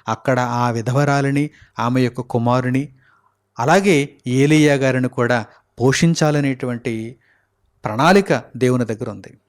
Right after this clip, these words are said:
కనుక ఈయనను అక్కడికి పంపిస్తున్నాడు, ఏలీయా గారిని అక్కడికి పంపిస్తున్నాడు, సారెపతు అను ఊరికి పంపిస్తున్నాడు. ఏలీయా గారు చెప్పినట్టే అక్కడ ఆమె జరిగించడం చేత, అనగా, "వెళ్ళి మొదట అప్పములు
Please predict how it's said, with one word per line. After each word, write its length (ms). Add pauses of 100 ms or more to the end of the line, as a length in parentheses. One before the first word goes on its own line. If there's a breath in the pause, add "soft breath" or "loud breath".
(420)
కనుక 340 (220 loud breath)
ఈయనను 220
అక్కడికి 260
పంపిస్తున్నాడు, 640 (1300)
ఏలీయా 320
గారిని 560 (180)
అక్కడికి 240
పంపిస్తున్నాడు, 500
సారెపతు 540
అను 100
ఊరికి 260
పంపిస్తున్నాడు. 600 (500 soft breath)
ఏలీయా 460
గారు 220
చెప్పినట్టే 800 (1400)
అక్కడ 260
ఆమె 640 (600)
జరిగించడం 600 (100)
చేత, 180
అనగా, 520 (220 loud breath)
"వెళ్ళి 500
మొదట 380 (340 soft breath)
అప్పములు 400